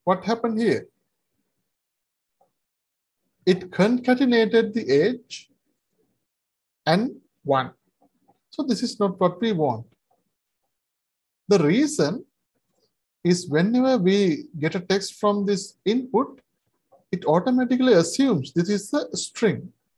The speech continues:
So whatever the value we put here, even it is a number like fifty or thirty-five, it treats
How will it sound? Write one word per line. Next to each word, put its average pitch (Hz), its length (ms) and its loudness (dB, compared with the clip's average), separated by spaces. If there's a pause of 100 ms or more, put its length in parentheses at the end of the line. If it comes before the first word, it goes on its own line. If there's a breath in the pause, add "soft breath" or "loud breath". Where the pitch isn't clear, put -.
(960)
So 156 140 0
whatever 180 480 2
the 240 100 4
value 170 320 6
we 196 140 4
put 156 300 -6
here, 233 320 2 (640)
even 156 340 0
it 156 140 -4
is 160 180 -4
a 160 60 2
number 170 380 0
like 131 240 2 (400)
fifty 151 540 -4 (420)
or 135 280 2
thirty-five, 160 600 2 (1600)
it 185 300 0
treats - 800 0